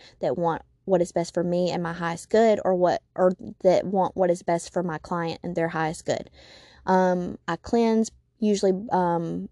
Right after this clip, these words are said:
before and after each session, especially if I'm working with spirit. And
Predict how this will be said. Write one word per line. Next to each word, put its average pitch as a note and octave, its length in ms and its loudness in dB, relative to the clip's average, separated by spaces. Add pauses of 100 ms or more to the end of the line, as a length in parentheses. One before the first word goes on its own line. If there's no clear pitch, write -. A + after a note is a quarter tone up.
before F#3 400 4
and F#3 220 -2
after F#3 320 -2
each - 260 -4
session, G#3+ 440 0
especially F#3 480 2
if F3 100 -2
I'm F3+ 160 -2
working E3+ 380 -4
with F3 200 0
spirit. F3 460 -2 (1040)
And F#3 500 4